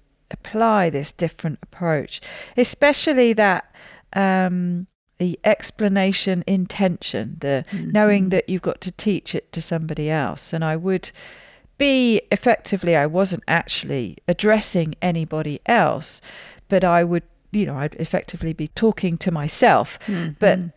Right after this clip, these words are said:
Speaker 1: I would sort of put on a mini presentation with something that I'd learned. Right, I've got to explain this in the next five minutes to somebody else so that they can understand it. And it's a really good way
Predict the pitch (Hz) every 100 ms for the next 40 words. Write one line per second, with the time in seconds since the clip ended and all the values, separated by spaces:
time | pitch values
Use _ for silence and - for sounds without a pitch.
0 | _ - 190 202 208 - 233 208 - 320
1 | 277 311 302 220 190 185 196 196 - 202
2 | 190 175 277 330 330 226 175 160 - 240
3 | - - 208 190 185 - - - - -
4 | 175 165 185 220 180 127 147 - 202 262
5 | 160 - 196 226 - 202 - - - 214
6 | 220 202 156 131 160 - 202 226 180 156
7 | - - 139 131 - 135 - - 165 -
8 | 202 175 147 139 139 151 - 160 151 -
9 | - 160 - - 151 - - - - 175
10 | 160 156 - - 175 165 151 - - -
11 | 180 190 - 196 202 240 208 175 220 226
12 | 180 196 190 139 95 123